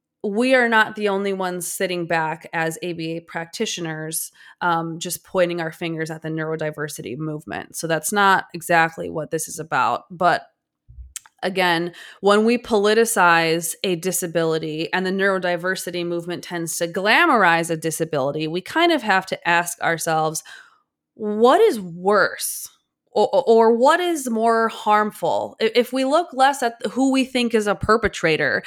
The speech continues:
and we think more about the victim, the true victims, and who is affected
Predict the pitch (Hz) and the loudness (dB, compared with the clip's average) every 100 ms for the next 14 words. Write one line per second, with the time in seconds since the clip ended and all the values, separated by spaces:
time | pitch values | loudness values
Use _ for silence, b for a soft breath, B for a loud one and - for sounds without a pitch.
0 | B B - 226 247 240 320 320 240 226 | B B 0 2 0 -2 -2 -2 -2 0
1 | 220 208 202 202 175 190 202 - 170 180 | 2 4 2 0 -4 -4 -2 -2 -4 -4
2 | 226 - 427 311 175 - 170 190 196 - | -4 2 2 2 0 0 -2 -2 -4 -4
3 | 285 311 311 294 285 B B 214 208 202 | -2 0 0 -2 -6 B B 0 0 -2
4 | 202 - 240 262 - 190 160 160 165 | -6 0 0 0 -2 -2 0 -2 -6